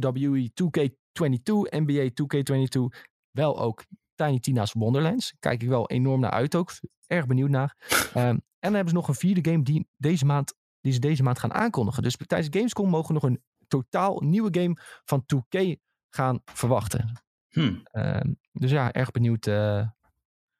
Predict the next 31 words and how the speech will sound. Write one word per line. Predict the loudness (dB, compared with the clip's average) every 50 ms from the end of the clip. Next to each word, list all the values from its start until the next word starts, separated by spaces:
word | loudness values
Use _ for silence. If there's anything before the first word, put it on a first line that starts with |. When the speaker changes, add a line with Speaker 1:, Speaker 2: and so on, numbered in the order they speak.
| _ _ -6
Speaker 1:
daarna. | -2 0 0 2 2 0
Dat | 0 0 0
sowieso | 0 0 0 2 2 2 2 0 0
waarschijnlijk | -2 -4 -2 0 0 0 0 0
dus | 0 0
tijdens, | 2 0 0 -2 -2
tijdens | -2 0 0 0 0 0
Gamescom. | 0 0 0 -2 -2 -2 0 0 -2 -4 -8 -20 -20 _ _
Maar | -2 -2 0
sowieso | 0 0 -2 0 0 0 0
houden | 2 0 0 0 0 0
we | 0
de | -2
oren | 0 0 -2 0 0 0
en | 0 0
ogen | 0 0 0 0 -2
open | -2 -2 -2 -2
tijdens | 0 0 0 0 0
Gamescom. | 0 0 0 0 0 0 0
Want, | 0 0 0
eh, | 0 0 0
ja, | 0 0 0 0
er | 0 0
moet | 0 0 0
nog | 0 0
wel | 2 2 2
een, | 0 0 0
een | 0 2
en | 2
ander, | 2 2 2 2 2 2
eh, | 2 2 2 0